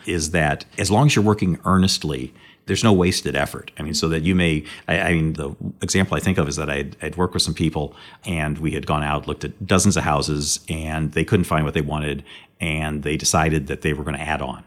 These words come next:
It seemed to be a wasted effort. A year later, uh, they got transferred.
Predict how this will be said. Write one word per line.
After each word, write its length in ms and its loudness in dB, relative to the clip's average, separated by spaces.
It 60 -4
seemed 240 6
to 60 4
be 300 0
a 80 -4
wasted 340 0
effort. 260 0
A 100 -4
year 240 6
later, 500 4
uh, 120 2
they 100 2
got 140 2
transferred. 440 0